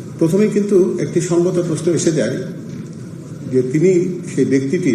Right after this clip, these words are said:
যে ব্যক্তিকে আমি আদর্শিক গুরু হিসেবে মানতে চাই, তিনি সেই আদর্শটা নিজের জীবনে প্রতিপালন করেন কিনা। আমাদের ভেতরে কি এখানে কারো কোনো সন্দেহ আছে যে শহীদ রাষ্ট্রপতি জিয়া রহমানকে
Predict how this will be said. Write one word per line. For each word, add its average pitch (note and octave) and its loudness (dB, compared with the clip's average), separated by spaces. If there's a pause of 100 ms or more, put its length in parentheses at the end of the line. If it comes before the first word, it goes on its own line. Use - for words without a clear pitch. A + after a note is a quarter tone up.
(160)
যে A#2+ 0
ব্যক্তিকে C#3 -2
আমি D#3 2
আদর্শিক C#3 -2 (1300)
গুরু D#3 4
হিসেবে E3 2
মানতে B2+ 2
চাই, F#2 -2 (760)
তিনি F3+ 4
সেই G3+ 4
আদর্শটা E3+ 0
নিজের C#3 2
জীবনে D3 0
প্রতিপালন C3+ 0
করেন F#2 -4
কিনা। E2 -8 (1300)
আমাদের F#3 4
ভেতরে F#3 4
কি G3 2
এখানে F#3 4
কারো E3+ -2
কোনো E3+ 0
সন্দেহ D#3+ 2
আছে C3+ 0
যে B2+ -2
শহীদ C#3+ -2
রাষ্ট্রপতি C3+ -2
জিয়া B2 0
রহমানকে C#3 0